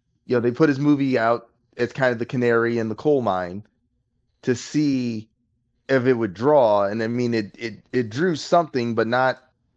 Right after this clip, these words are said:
not for what that film was going for, high concept, and not for that budget. Like, it deserved a bigger audience, should have been streamed, but they, they were keeping to the movie, to the traditional theatrical release,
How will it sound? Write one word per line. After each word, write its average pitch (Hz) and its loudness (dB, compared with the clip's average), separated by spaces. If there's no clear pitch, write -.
not 170 2
for 190 0
what 160 2
that 147 4
film 143 0
was 131 -6
going 131 0
for, 127 0
high 123 -4
concept, 120 0
and 110 -4
not 120 -2
for 120 -4
that 110 -2
budget. 90 -4
Like, 107 -2
it 110 -4
deserved 110 -2
a 107 -4
bigger 107 0
audience, 117 -4
should 98 -6
have 90 -10
been 120 -6
streamed, 131 -8
but 101 -4
they, 110 -4
they 104 -10
were 110 -8
keeping - -10
to 110 -10
the 123 -8
movie, 156 -4
to 117 -12
the 101 -6
traditional 104 -8
theatrical 123 -4
release, 95 -12